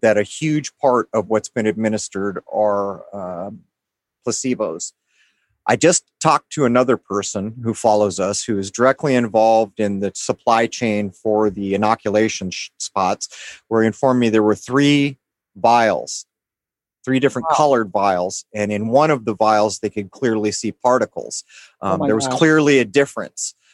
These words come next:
Speaker 1: Um, but I think what we're seeing here is this is the initial run to try to normalize and see how much force they can apply.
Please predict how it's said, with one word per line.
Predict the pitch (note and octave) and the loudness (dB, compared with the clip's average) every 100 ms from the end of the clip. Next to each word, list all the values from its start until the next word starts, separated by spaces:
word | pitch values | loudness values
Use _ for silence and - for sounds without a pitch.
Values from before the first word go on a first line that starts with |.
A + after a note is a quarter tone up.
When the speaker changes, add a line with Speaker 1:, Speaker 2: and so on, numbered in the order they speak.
| _ | _
Speaker 1:
Um, | G#2 A2 G2+ G#2 G#2+ _ A2 | -2 0 0 -4 -10 _ -6
but | A#2+ G#2+ G#2 - | 0 2 0 -4
I | A2+ | -6
think | - F#3+ | -6 -4
what | A3+ - | -2 -2
we're | F3+ | -4
seeing | - C#3 A#2+ A#2+ | -6 -4 -4 -4
here | A#2 A2 A2 A2+ - | -6 -4 -2 -4 -6
is | A2+ G#2+ G2+ F#2+ - | -4 -2 -2 -8 -8
this | B2 A#2 B2+ | -6 -4 -6
is | A2+ | -8
the | A2 | -6
initial | G#2 C3+ D3+ G3+ E3+ | -2 -2 -2 -2 -2
run | A#2+ A#2+ A#2 A2+ A2+ _ _ _ | 0 2 2 0 -4 _ _ _
to | - | -8
try | A#2+ - B2 | -6 0 2
to | A#2+ | 2
normalize | A2+ B2 C3+ C3 C3 B2+ B2 A#2+ - | 2 2 2 4 4 4 4 0 -4
and | G2+ F#2+ | -6 -4
see | - A#2 | -2 0
how | B2 B2+ | 2 2
much | A#2 - | 0 -4
force | - A2+ A2+ - | -4 0 0 0
they | G#2 | -4
can | G2 G2+ | -4 -4
apply. | F#2+ - G#2 F#2+ F#2+ | -6 -2 0 2 2